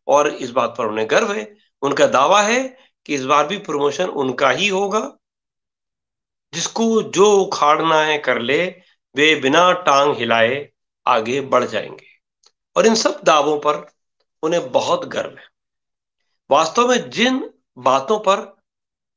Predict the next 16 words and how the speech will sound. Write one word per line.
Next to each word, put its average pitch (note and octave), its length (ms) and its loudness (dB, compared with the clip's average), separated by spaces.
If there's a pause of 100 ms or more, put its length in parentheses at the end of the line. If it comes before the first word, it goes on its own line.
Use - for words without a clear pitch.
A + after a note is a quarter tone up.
आम F#3+ 220 2
आदमी F3 300 0
को G3+ 140 -4
शर्म A3 360 -2
आती C#3 340 -2
है A2 200 -20 (600)
या D#3+ 80 2
आनी D#3+ 240 2
चाहिए, E3+ 320 -2
उस F#3 200 -6
बात D3+ 180 -2
पर F3 360 -8 (240)
इन्हें E3+ 300 -4
गर्व C#3+ 240 2
होता - 320 -10
है। - 60 -20